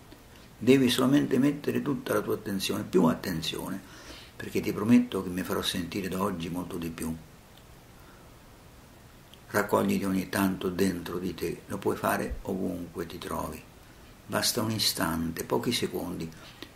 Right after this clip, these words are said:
il tempo di chiudere e riaprire gli occhi. Puoi entrare nel paradiso dell'anima tua. Sì,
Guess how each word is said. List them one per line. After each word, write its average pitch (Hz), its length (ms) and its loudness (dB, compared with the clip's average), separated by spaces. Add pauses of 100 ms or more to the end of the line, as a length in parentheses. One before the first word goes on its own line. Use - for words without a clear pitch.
(120)
il - 160 -8
tempo 120 380 6
di 101 140 -2
chiudere 123 400 2
e 104 60 -4
riaprire 104 400 -4
gli 98 80 -2
occhi. 90 420 -6 (580)
Puoi 92 180 -2
entrare 90 400 -2
nel 90 180 -4
paradiso 87 600 -4
dell'anima 85 480 -4
tua. 82 380 -8 (240)
Sì, 80 320 -4